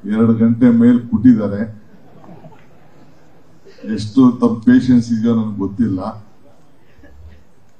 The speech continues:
ಆದ್ರೂ ಬಹಳ ಆಚಾರ ವಿಚಾರಗಳನ್ನ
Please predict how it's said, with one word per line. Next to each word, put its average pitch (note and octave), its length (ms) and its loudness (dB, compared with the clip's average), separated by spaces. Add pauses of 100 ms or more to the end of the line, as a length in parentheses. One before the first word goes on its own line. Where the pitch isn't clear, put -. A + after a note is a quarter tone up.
(600)
ಆದ್ರೂ D3 320 -2
ಬಹಳ C3 300 2 (680)
ಆಚಾರ C#3 480 0
ವಿಚಾರಗಳನ್ನ A#2+ 720 0